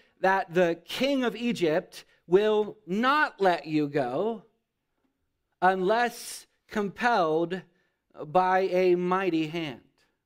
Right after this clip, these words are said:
How are we supposed to understand this knowing of God, this knowing of future events? Is this simply his understanding, like a, a bare naked foreknowledge of what's gonna happen in the future?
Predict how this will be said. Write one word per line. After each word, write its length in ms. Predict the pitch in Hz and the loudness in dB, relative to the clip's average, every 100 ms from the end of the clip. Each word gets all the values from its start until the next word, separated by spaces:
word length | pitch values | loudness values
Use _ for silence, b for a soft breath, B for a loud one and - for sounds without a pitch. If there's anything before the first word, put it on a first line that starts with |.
| _ b _ | _ b _
How 100 | 226 | 0
are 60 | |
we 80 | 285 | 0
supposed 200 | 277 269 | -2 -2
to 100 | 262 | -2
understand 600 | 214 208 190 - 202 196 | 0 0 0 -4 -2 0
this 240 | 185 180 - | 0 0 -6
knowing 560 | 165 180 202 214 196 | -4 0 2 2 0
of 200 | 175 151 | -2 -2
God, 340 | 165 160 120 131 | -2 -2 -4 -8
this 220 | 139 - | -10 -10
knowing 500 | 160 170 196 196 180 | -4 0 2 0 -2
of 140 | 160 | -4
future 420 | - 160 160 156 | -6 -10 -8 -4
events? 560 | 143 139 127 - - - b b - | -4 -4 -10 -14 -20 -20 b b -2
Is 200 | 175 165 | 0 2
this 200 | 220 - | 0 0
simply 580 | - 220 214 214 202 b b | -4 -4 0 0 -2 b b
his 340 | - 185 - - b b _ _ _ - _ _ _ - | 0 2 0 -8 b b _ _ _ -20 _ _ _ -2
understanding, 840 | 196 226 196 190 - 190 190 208 190 | 0 2 0 0 -2 -2 0 -2 -2
like 160 | 156 | -2
a, 120 | 160 - | -4 -4
a 100 | 151 | -4
bare 540 | 135 175 185 214 214 | 0 0 2 2 0
naked 580 | 185 180 196 196 190 165 | 0 2 0 0 -2 -2
foreknowledge 840 | - - 180 202 196 208 220 196 156 | -6 -2 0 0 0 0 0 0 -4
of 100 | 139 | -4
what's 220 | 190 - | -6 -4
gonna 180 | 190 160 | -6 -4
happen 340 | 175 180 185 | -4 -2 -2
in 120 | 165 | -2
the 80 | 151 | -4
future? 500 | 156 175 196 214 - | -6 -10 -12 -16 -20